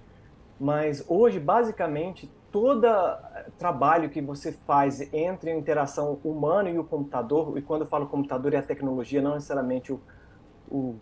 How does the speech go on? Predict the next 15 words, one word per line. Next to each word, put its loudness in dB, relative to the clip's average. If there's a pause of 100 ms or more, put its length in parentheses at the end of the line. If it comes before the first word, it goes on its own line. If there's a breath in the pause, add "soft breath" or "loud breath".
P 0
C -2
três, -2
é, -2 (120)
oito 4
meia, 2 (440 loud breath)
mas -2
é 0
toda 4
a -2
relação 2
tecnologia-computador 0
e 2
a 2 (100)
interseção -2